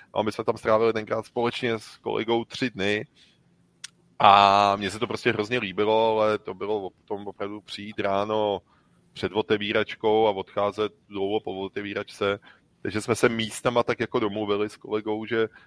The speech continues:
vždycky, když byla hodinka volna, že si to jako odběhnem. Takže ten první ročník, já jsem to tak jako probíhal, jo, a to z jedné strany na druhou stranu má opravdu pár stovek metrů. No a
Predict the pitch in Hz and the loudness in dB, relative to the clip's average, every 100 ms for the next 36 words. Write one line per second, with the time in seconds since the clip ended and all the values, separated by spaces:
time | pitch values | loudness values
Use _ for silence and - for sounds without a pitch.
0 | _ _ 110 - 117 104 110 113 104 104 | _ _ -10 -4 -2 2 4 4 2 -2
1 | 104 110 104 98 104 104 107 - 120 110 | -2 0 0 -2 -4 -4 -8 -2 0 2
2 | 110 101 98 107 95 90 - _ _ 90 | 0 0 0 0 -2 -10 -16 _ _ -8
3 | 113 123 120 120 113 127 117 - - 113 | -2 -2 0 -2 -2 -6 -6 -8 -18 -2
4 | 117 104 120 - 127 123 - - 127 117 | 0 0 -2 -8 -4 -2 -2 0 0 0
5 | 90 110 104 104 107 139 _ _ _ _ | -2 -2 6 6 6 2 _ _ _ _
6 | - 98 104 - - 98 104 95 95 107 | -4 -2 -2 -6 -8 -6 -2 -2 -2 -6
7 | - 104 104 98 104 104 - 104 107 107 | -4 -4 -2 -4 -6 -6 -6 -6 -2 2
8 | 104 104 - 101 104 101 101 104 - - | 2 2 -2 -6 -6 -2 2 2 0 -4
9 | 110 - 98 - 95 95 139 _ _ _ | -4 -2 -6 -6 -10 -10 -12 _ _ _
10 | _ _ _ _ - _ - 107 104 - | _ _ _ _ -20 _ 2 4 4 4
11 | 104 104 101 101 101 104 | 6 6 6 4 0 -2